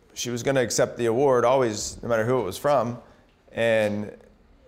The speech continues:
things happened the way they did. We were en route here. We had no idea what was going on.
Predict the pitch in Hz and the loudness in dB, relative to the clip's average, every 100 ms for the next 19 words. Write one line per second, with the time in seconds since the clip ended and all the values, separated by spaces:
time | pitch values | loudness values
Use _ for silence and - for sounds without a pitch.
0 | - - 117 117 113 117 117 117 113 117 | -20 -8 -2 -2 2 0 0 -2 2 2
1 | 113 117 127 127 113 113 113 95 110 107 | 2 2 2 0 -2 0 2 0 -2 0
2 | 117 117 131 131 127 123 110 117 107 123 | 0 0 -2 0 0 -2 0 0 2 2
3 | 123 120 120 117 110 104 113 113 117 131 | 2 2 2 0 -2 -2 -2 0 2 2
4 | 131 127 | 0 -2